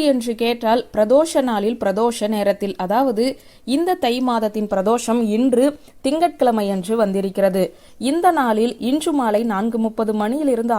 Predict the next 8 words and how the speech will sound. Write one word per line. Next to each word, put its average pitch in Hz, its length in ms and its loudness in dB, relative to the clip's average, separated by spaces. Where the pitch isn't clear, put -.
ஆறு 285 220 4
மணி 240 240 0
வரைக்குள் 214 420 0
இருக்கக்கூடிய 233 580 0
நேரம்தான் 214 500 -2
பிரதோஷ 196 500 -2
நேரம். 214 260 0
இந்த 339 140 0